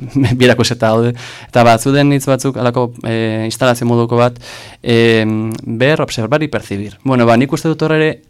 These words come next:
erabiltzitugun aditz horietan ere badagoela halako graduazio bat, ez? E, mm, badago hor aldea,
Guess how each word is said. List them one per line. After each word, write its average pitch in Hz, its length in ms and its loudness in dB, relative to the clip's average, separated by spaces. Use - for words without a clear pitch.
erabiltzitugun 139 640 0
aditz 120 360 -6
horietan 120 400 -2
ere 120 140 0
badagoela 113 640 0
halako 104 300 -6
graduazio 107 580 -6
bat, 101 220 -12
ez? 165 320 -8
E, 110 360 -6
mm, 104 180 -10
badago 127 380 2
hor 127 180 -4
aldea, 120 440 0